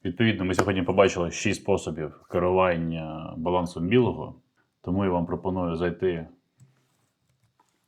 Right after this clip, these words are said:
в Resolve і кожен з цих способів спробувати на вашому матеріалі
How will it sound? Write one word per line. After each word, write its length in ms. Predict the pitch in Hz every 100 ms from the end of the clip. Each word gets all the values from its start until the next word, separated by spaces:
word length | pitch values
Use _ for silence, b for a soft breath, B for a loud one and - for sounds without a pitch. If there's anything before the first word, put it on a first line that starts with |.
| _ _ -
в 60 |
Resolve 400 | 90 85 110 131 131 - - - B B B B
і 100 | -
кожен 400 | 90 110 98 90
з 100 | 85
цих 160 | - 82
способів 680 | - 117 127 98 82 78 _ -
спробувати 680 | - 101 95 92 87 -
на 280 | 82 82 90
вашому 380 | 92 90 - 82
матеріалі 640 | 80 82 87 117 120 85